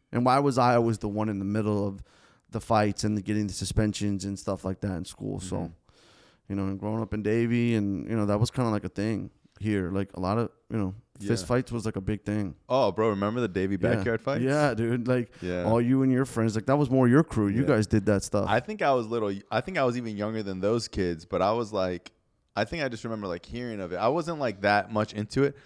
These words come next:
Speaker 2: I just remember, like, it would
Speaker 1: Yeah.
Speaker 2: come around, like, me and Jeremy or
Speaker 1: Yeah,
Speaker 2: whatever.
Speaker 1: yeah. I wasn't getting into those things for fights for fun, dude. I was like, "I'm not
Speaker 2: Yeah.
Speaker 1: fighting those cats, dude." I'm like, "They can really fight." And I was like, "If I have to fight, it's 'cause I have to fight."
Speaker 2: <laughs> Yeah.
Speaker 1: Or I'm, I'm gonna defend myself, but
Speaker 2: Mm-hmm.
Speaker 1: I'm not trying to get in there. And you guys were just,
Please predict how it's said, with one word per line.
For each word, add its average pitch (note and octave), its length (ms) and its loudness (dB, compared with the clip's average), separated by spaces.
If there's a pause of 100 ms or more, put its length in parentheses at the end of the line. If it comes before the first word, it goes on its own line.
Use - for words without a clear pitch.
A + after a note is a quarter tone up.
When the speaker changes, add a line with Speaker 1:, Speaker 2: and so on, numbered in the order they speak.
(180)
Speaker 2:
I A2 120 2
just C3+ 160 -2
remember, A2+ 240 0
like, G2+ 180 0
it G#2 40 2
would G2+ 100 2
Speaker 1:
Yeah. G2+ 80 0
Speaker 2:
come G2+ 120 -2
around, G2 200 0
like, F2+ 120 -6
me G#2+ 160 -4
and F#2+ 120 -4
Jeremy F#2 440 -2
or A#2 60 -2
Speaker 1:
Yeah, G#2+ 300 2
Speaker 2:
whatever. - 180 -4
Speaker 1:
yeah. F#2+ 160 2
I - 120 0
wasn't C#3 360 4
getting A2 280 2
into G#2+ 200 0
those G2+ 220 2
things G2+ 260 0
for - 160 0
fights G2+ 240 0
for G#2 140 -4
fun, G#2+ 260 -2
dude. F#2+ 180 -6
I G#2 80 -4
was G#2+ 120 -8
like, A2+ 100 -6
"I'm C#3 60 -2
not - 100 -2
Speaker 2:
Yeah. G2+ 60 -6
Speaker 1:
fighting A2+ 320 -4
those A2+ 180 -6
cats, A2+ 320 -4
dude." C3 220 4
I'm D#3+ 100 4
like, C3+ 140 2
"They C#3+ 160 2
can G3 180 4
really E3 220 10
fight." E3 340 6
And A#2 80 -2
I C3 60 0
was C3 80 0
like, C3 80 -2
"If C3 100 -4
I G3 80 -4
have B3+ 120 0
to F3 80 -2
fight, G3 240 8
it's F3 60 4
'cause D#3+ 140 4
I B2 100 8
have C#3+ 260 8
to B2+ 100 -4
fight." C#3 340 6
Speaker 2:
<laughs> - 0 -
Yeah. F#2 420 0
Speaker 1:
Or C3+ 120 8
I'm, C3+ 100 6
I'm C#3+ 160 8
gonna B2+ 140 6
defend C3+ 420 4
myself, G2+ 400 -2
but G2 120 0
Speaker 2:
Mm-hmm. A#2 80 4
Speaker 1:
I'm C3 60 4
not E3 200 4
trying C#3 240 4
to A2+ 80 0
get G#2+ 160 0
in A#2+ 140 2
there. F#2+ 120 -2
And G2 80 -2
you A#2+ 100 0
guys A#2 240 -2
were G#2+ 100 -6
just, G#2 400 -8